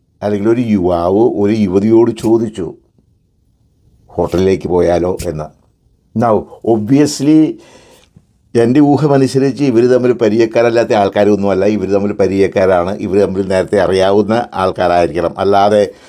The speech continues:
വെറുതെ പോയ ഒരു പെൺകുട്ടിയോട്, അവർ സി-, അവർ സിനിമാ നടിയായാലും അല്ലെങ്കിലും, വെറുതെ ചുമ്മാ നടക്കുന്ന ഒരു പെൺകുട്ടിയോട്, ചുമ്മാ കണ്ട ഒരു പെൺകുട്ടിയോട് നേരെ ചെന്ന് ആരും ചോദിക്കില്ല, ആരും ചോദിക്കുമെന്ന് എനിക്ക് തോന്നുന്നില്ല, "നമുക്ക് ഹോട്ടലിലേക്ക് പോയാലോ?" എന്ന്.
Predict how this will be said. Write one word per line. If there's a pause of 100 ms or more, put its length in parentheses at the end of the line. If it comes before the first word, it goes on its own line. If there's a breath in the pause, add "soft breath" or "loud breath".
(100)
വെറുതെ
പോയ
ഒരു
പെൺകുട്ടിയോട്,
അവർ
സി-,
അവർ
സിനിമാ
നടിയായാലും
അല്ലെങ്കിലും, (300 loud breath)
വെറുതെ
ചുമ്മാ
നടക്കുന്ന
ഒരു
പെൺകുട്ടിയോട്,
ചുമ്മാ
കണ്ട
ഒരു
പെൺകുട്ടിയോട് (260 loud breath)
നേരെ
ചെന്ന്
ആരും
ചോദിക്കില്ല, (100)
ആരും
ചോദിക്കുമെന്ന്
എനിക്ക്
തോന്നുന്നില്ല, (200 loud breath)
"നമുക്ക്
ഹോട്ടലിലേക്ക്
പോയാലോ?"
എന്ന്.